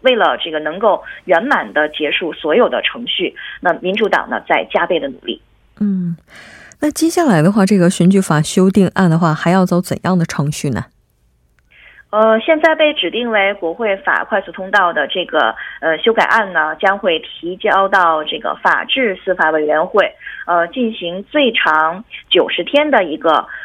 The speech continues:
Speaker 1: 呃，体系自救审查啊。那之后呢，从本会议，呃，复议到提交为止，只要经过六十天就可以进行表决。那如果国会议长在复议之后立即提交法-，法案，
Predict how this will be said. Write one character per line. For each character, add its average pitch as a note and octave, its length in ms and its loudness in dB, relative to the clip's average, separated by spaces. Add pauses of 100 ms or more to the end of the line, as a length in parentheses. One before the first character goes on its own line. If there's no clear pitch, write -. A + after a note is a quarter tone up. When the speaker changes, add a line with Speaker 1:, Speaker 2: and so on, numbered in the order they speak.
(120)
Speaker 1:
呃， E3 240 2
体 D#3+ 320 -6
系 C#4 240 0
自 D4 160 -4
救 F4 180 0
审 D#3 220 0
查 G#2+ 440 0
啊。 D#3+ 220 -2 (220)
那 A3+ 80 2
之 D4 160 2
后 D#4 220 2
呢， F3 320 2
从 E3+ 240 -4
本 - 260 -2
会 G#3 240 -2
议， F3+ 340 -4 (280)
呃， D3+ 160 0
复 C4 240 0
议 G3 320 -2
到 E3+ 220 2
提 E3+ 180 -12
交 G#3+ 160 4
为 E3 180 -2
止， - 240 -4 (240)
只 F3 140 0
要 B3 200 4
经 G#3+ 220 -6
过 F#3 160 2
六 A3 220 2
十 - 100 -4
天 D#3 320 -4 (220)
就 G#3 160 0
可 - 180 -2
以 E3+ 100 -2
进 D#3+ 200 -8
行 D3+ 160 -10
表 E3 220 -2
决。 A#2 300 0 (300)
那 C4 100 4
如 A#3+ 220 0
果 F#3 240 2
国 E3+ 300 0
会 G#3+ 460 -2 (120)
议 C4 140 -6
长 - 360 -4
在 D#3 220 0
复 D4+ 220 -6
议 G3+ 100 -4
之 D#3+ 180 -6
后 D#3 320 -4 (200)
立 - 160 -2
即 E3 120 0
提 C#3+ 220 -12
交 E3 220 0
法-， - 200 -8 (220)
法 - 120 -2
案， - 260 0